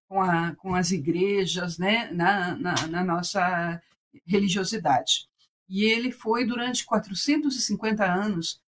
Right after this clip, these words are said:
neste patamar, no patamar de doar por caridade, né? Então, esse olhar de solidariedade, de ser solidário,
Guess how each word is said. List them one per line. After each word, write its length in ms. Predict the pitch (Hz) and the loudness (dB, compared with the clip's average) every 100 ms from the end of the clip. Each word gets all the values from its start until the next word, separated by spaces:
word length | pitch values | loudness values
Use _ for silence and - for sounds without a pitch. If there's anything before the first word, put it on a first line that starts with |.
| _ | _
neste 320 | 220 254 - - | 0 2 2 0
patamar, 640 | 190 185 165 156 143 139 - _ _ | -4 0 2 2 0 -2 -8 _ _
no 140 | 180 170 | -2 0
patamar 480 | 170 175 170 165 | 0 0 0 0
de 100 | 160 | -2
doar 640 | 147 160 139 160 202 226 262 - _ _ _ | -4 -4 0 2 2 0 -4 -10 _ _ _
por 180 | 202 | -4
caridade, 840 | 202 202 226 196 151 120 - - - _ _ _ - | 4 2 2 0 0 0 -2 -4 -6 _ _ _ 0
né? 240 | 170 - - _ | 2 2 -6 _
Então, 380 | 185 226 262 240 | -6 0 0 0
esse 240 | 240 262 311 | 4 4 2
olhar 380 | 233 202 190 | -2 0 0
de 100 | 180 | 0
solidariedade, 1300 | 185 - 320 320 285 226 220 214 160 143 131 135 127 | 0 0 0 0 0 0 0 -2 -2 -2 -2 -2 -8
de 140 | 160 151 | -4 0
ser 240 | - 285 | 2 2
solidário, 800 | - 285 254 240 175 151 135 | 0 -2 -4 -4 0 2 0